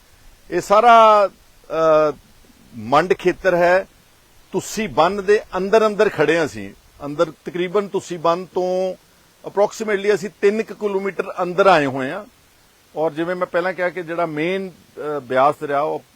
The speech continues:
ਇੱਥੋਂ ਤਕਰੀਬਨ ਚਾਰ ਪੰਜ ਸੌ ਮੀਟਰ ਤੇ ਵਗ ਰਿਹਾ ਵਾ, ਤੇ ਪਰਲੇ ਪਾਸੇ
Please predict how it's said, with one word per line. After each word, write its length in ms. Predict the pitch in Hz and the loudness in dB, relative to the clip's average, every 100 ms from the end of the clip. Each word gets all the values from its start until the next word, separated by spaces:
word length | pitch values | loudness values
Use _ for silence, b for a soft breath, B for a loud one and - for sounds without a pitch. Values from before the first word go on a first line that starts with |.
| _ _ - | _ _ -16
ਇੱਥੋਂ 240 | 143 - 170 | -16 -12 -12
ਤਕਰੀਬਨ 440 | 143 143 143 143 _ _ - | -8 -6 -6 -8 _ _ -2
ਚਾਰ 140 | 151 | -2
ਪੰਜ 220 | 147 143 | 0 -6
ਸੌ 120 | - 160 | -6 -10
ਮੀਟਰ 280 | 127 123 | -8 -10
ਤੇ 220 | 127 123 104 _ _ _ - - _ _ | -8 -8 -10 _ _ _ -20 -20 _ _
ਵਗ 200 | 117 117 | 0 0
ਰਿਹਾ 160 | 139 156 | 0 0
ਵਾ, 120 | 170 | -2
ਤੇ 120 | 165 | -4
ਪਰਲੇ 240 | 151 135 135 | -6 -6 -4
ਪਾਸੇ 280 | 139 - | -6 -4